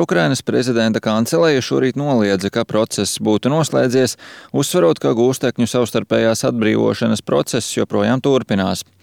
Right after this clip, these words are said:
Paziņojumā sociālajā tīklā Facebook prezidenta kanceleja skaidroja, ka šī nav pirmā reize, kad radies informācijas haoss, ko izraisījusi neapstiprināta informācija,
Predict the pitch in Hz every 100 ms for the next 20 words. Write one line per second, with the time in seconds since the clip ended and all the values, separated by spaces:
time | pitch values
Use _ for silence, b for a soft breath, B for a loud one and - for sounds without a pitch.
0 | B B B B B 107 101 104 101 101
1 | 104 113 113 117 107 110 110 123 117 117
2 | 107 151 156 143 139 135 147 143 147 135
3 | - 135 147 147 139 127 - 131 131 131
4 | 117 110 123 - 120 113 110 127 120 104
5 | 101 123 139 147 117 - 104 104 110 110
6 | 98 - 117 113 107 104 104 117 113 -
7 | 147 139 120 - - B B - 156 135
8 | 123 113 - 120 110 120 123 117 101 -
9 | 101 110 110 113 107 139 147 143 110 101
10 | 95 95 104 98